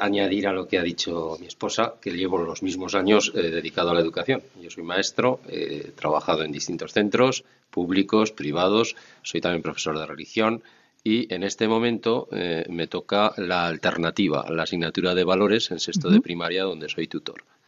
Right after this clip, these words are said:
Speaker 2: Nos
Speaker 1: En un
Speaker 2: interesa.
Speaker 1: colegio público de La Rioja.
Speaker 2: Nos interesará mucho también tu opinión.
Speaker 1: Muy bien.
Speaker 2: Y aquí nuestra pipiola, <laughs> la tertulia, que es Verónica Vero.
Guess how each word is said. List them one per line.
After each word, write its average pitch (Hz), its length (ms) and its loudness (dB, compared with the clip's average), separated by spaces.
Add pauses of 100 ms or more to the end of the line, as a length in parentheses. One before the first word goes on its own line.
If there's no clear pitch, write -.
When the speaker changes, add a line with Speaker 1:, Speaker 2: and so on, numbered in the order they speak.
(160)
Speaker 2:
Nos 214 160 6
Speaker 1:
En 202 60 8
un - 20 10
Speaker 2:
interesa. 196 320 6
Speaker 1:
colegio 85 120 2
público 92 480 0
de 87 100 0
La 73 120 -4
Rioja. - 400 -10 (320)
Speaker 2:
Nos 233 300 8
interesará 202 480 4
mucho 196 200 4
también 202 280 4
tu 202 100 -4
opinión. 226 420 4 (120)
Speaker 1:
Muy - 100 -18
bien. 82 160 -18
Speaker 2:
Y 247 80 2
aquí 269 240 0
nuestra 233 480 0
pipiola, 277 460 2 (140)
<laughs> - 440 2
la 285 100 8
tertulia, 277 560 2 (300)
que 320 120 2
es 277 180 2
Verónica 233 480 4
Vero. 220 320 6